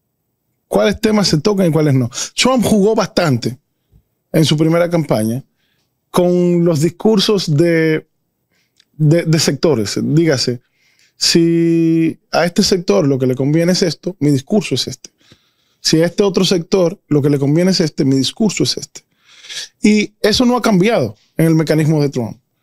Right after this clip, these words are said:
Si en algún momento donde, eh, el comentario ocurrió,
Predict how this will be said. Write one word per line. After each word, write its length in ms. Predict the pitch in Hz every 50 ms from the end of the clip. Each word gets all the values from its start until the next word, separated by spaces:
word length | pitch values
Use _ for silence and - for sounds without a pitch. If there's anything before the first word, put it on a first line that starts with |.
| _ _ _ _ _
Si 140 | - - 202
en 80 | 202 196
algún 240 | 190 190 214 262 294
momento 400 | 277 226 214 214 208 180 - 175
donde, 440 | 156 151 143 139 147 147 135 - _
eh, 440 | - - - 139 139 143 143 139 - -
el 140 | 139 147 147
comentario 480 | 165 156 151 147 147 139 185 202 208
ocurrió, 460 | 196 202 190 156 160 156 143 147 147